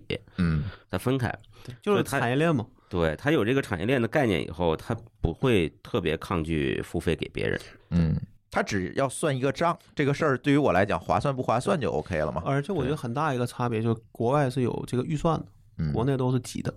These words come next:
Speaker 3: 就他没有预算，他得现挤。
Speaker 1: 就没有买服务的这些预算。
Speaker 3: 他得现拍脑袋。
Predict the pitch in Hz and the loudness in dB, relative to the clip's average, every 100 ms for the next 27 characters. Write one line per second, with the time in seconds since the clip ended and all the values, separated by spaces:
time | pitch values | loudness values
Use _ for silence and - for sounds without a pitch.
0 | - - - - _ - 135 143 117 143 | -12 -20 -20 -20 _ -4 0 2 2 2
1 | 120 - - 127 117 175 123 104 - 90 | 2 0 -2 -2 0 2 2 0 -6 0
2 | 101 104 85 - - 87 95 160 160 165 | 4 4 4 -2 -6 -4 0 2 2 0
3 | 143 - 156 151 139 - - 120 131 | -2 -2 0 0 0 -2 -6 -8 -8